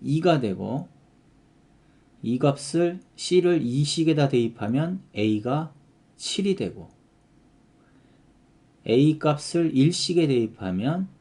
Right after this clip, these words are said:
B는 구가 돼서 A, B, C의 합은 십팔이 됩니다. 다른 해법을 하나 더 보겠습니다. 다항식 에프엑스를 X 제곱 플러스 X 플러스 일로 나누게 되면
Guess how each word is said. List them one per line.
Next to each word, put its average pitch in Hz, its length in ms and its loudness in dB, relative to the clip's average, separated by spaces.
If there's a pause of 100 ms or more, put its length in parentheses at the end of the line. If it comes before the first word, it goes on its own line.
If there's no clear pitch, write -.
(200)
B는 113 440 -2 (100)
구가 110 320 -2
돼서 117 460 -6 (500)
A, 120 260 4
B, 127 160 -2
C의 123 360 -4
합은 107 320 -4
십팔이 151 440 -2
됩니다. 80 340 -10 (1500)
다른 156 300 4
해법을 151 380 2
하나 139 200 2
더 113 260 -4
보겠습니다. 92 840 -10 (400)
다항식 143 400 2
에프엑스를 139 960 0 (2000)
X 117 360 2
제곱 160 360 2
플러스 170 380 0
X 160 300 -4
플러스 175 380 -4
일로 175 380 4
나누게 135 440 2
되면 113 480 -2